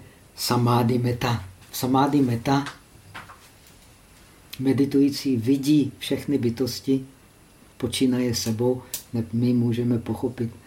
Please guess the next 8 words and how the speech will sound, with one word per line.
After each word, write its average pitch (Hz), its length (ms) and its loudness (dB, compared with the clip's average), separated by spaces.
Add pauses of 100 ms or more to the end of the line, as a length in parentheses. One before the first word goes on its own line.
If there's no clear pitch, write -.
(380)
všechny 123 380 -6
bytosti 117 520 -4
jen 117 220 2
počínaje 120 600 -4
sebou. 113 320 -4 (2500)
V 113 260 0 (1400)
prohloubení 135 800 4
meta, 127 500 0